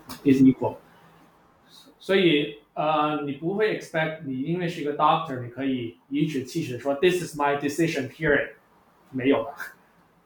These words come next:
这个药厂里边都是，就像一个，像一个矩阵那样工作，每个人在自己的领域都是专家，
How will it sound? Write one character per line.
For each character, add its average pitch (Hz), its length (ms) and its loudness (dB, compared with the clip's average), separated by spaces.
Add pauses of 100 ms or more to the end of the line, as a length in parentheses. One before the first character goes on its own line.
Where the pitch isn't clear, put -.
(140)
这 165 140 2
个 147 180 2
药 160 160 6
厂 139 220 -4
里 120 40 -6
边 135 220 -2
都 151 160 0
是， 127 540 -4 (480)
就 139 80 -4 (260)
像 139 240 0
一 131 40 -2
个， 135 200 0
像 135 240 -6
一 - 20 -4
个 139 80 0
矩 117 240 -12
阵 165 180 2
那 147 60 0
样 120 160 -2
工 135 180 -4
作， 120 340 -2
每 123 220 -6
个 220 120 2
人 151 280 0
在 151 280 0
自 170 200 -4
己 123 100 -12
的 120 100 -8
领 113 220 -10
域 123 100 -10
都 170 240 0
是 143 140 -2
专 123 260 -4
家， 117 220 -2